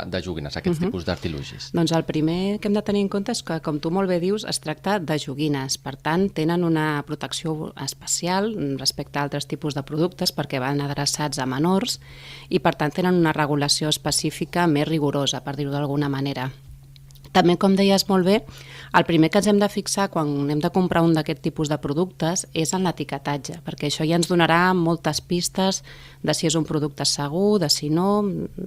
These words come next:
Speaker 2: també de com l'hem d'utilitzar. En l'etiquetatge és molt important que ens fixem de que té el marcatge C E, aquestes lletres que estem acostumats a veure en molts productes i que potser no sabem ben bé què volen dir,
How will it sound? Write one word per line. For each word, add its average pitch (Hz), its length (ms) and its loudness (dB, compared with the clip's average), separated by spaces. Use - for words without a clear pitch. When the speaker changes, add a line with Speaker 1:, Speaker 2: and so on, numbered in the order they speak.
Speaker 2:
també 156 240 2
de 156 140 4
com 156 160 2
l'hem 151 160 4
d'utilitzar. 147 640 2
En 170 100 4
l'etiquetatge 185 680 2
és 220 120 4
molt 220 160 6
important 214 720 2
que 185 100 0
ens 170 120 4
fixem 190 460 2
de 170 140 2
que 151 140 2
té 180 180 2
el - 120 6
marcatge 170 440 2
C - 320 2
E, 147 160 4
aquestes 151 480 -4
lletres 156 320 0
que 156 80 -2
estem 147 240 0
acostumats 151 640 0
a 147 100 2
veure 151 300 2
en 151 40 2
molts 147 220 0
productes 170 400 -2
i 170 80 -4
que 160 80 0
potser 165 260 0
no 160 80 2
sabem 160 360 2
ben 160 220 4
bé 160 180 2
què 185 160 0
volen 160 320 6
dir, 202 280 4